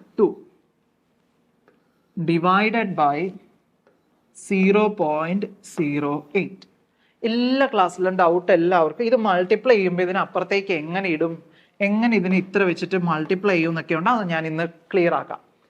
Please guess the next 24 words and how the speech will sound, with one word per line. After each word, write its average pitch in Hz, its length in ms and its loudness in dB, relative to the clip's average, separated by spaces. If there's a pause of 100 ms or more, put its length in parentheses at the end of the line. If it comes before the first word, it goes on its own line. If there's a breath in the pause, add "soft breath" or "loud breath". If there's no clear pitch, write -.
(280)
നോക്കിയേ, 233 380 0
ഇവിടെ 269 140 2
പോയിന്റ് 220 500 4
കഴിഞ്ഞിട്ട് 165 380 0
ഒന്ന്, 185 640 2
രണ്ട്, 165 420 0
മൂന്ന്, 170 520 -4
നാല്, 156 360 -2
അഞ്ച്, 151 280 -4 (120)
ആറ്, 185 260 0 (440 soft breath)
ആറ് 226 320 2
ഡിജിറ്റ്സ് 147 380 -8
ഉണ്ട്. 131 160 -8 (100)
ഇവിടെ 208 180 0
പോയിന്റ് 175 380 0
കഴിഞ്ഞിട്ട് 160 260 -2
രണ്ടെണ്ണേ 151 400 -2
ഉള്ളൂ. 143 160 -8
ഏറ്റവും 202 320 -2
കൂടുതലുള്ള 190 600 2
ആളെയാണ് 175 400 2
നമ്മൾ 175 200 -2
ഇപ്പോഴും 175 240 -2
പരിഗണിക്കുക. 185 500 -2